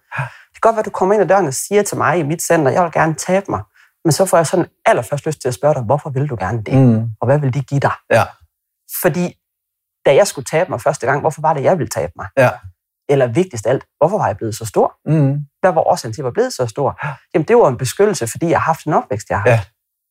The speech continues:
Speaker 1: Ja.
Speaker 2: At helt ubevidst, at det har været en beskyttelse, jeg har sat mig i.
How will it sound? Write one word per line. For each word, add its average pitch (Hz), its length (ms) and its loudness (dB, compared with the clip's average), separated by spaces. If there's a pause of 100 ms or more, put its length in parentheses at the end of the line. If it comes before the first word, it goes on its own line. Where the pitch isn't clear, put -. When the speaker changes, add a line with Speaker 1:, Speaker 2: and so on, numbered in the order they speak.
(140)
Speaker 1:
Ja. - 80 6
Speaker 2:
At - 60 0 (300)
helt 294 200 2
ubevidst, 123 380 -2 (360)
at 196 100 2
det - 60 6
har 196 40 4
været 160 120 4
en 139 60 -2
beskyttelse, 165 480 -2
jeg 165 100 2
har - 140 -8
sat 156 240 -2
mig 131 200 0
i. 165 100 -4